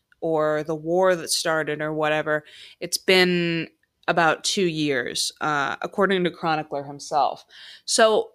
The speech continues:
I don't know, you know, if it's like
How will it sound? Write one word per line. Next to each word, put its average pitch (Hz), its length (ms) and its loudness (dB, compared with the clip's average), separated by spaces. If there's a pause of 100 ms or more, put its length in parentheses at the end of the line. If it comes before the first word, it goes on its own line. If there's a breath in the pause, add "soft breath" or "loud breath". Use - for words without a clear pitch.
I 220 160 4
don't 277 220 -2
know, 220 640 2 (100)
you 220 140 0
know, 202 220 4
if 196 160 2
it's 214 220 2
like 190 380 0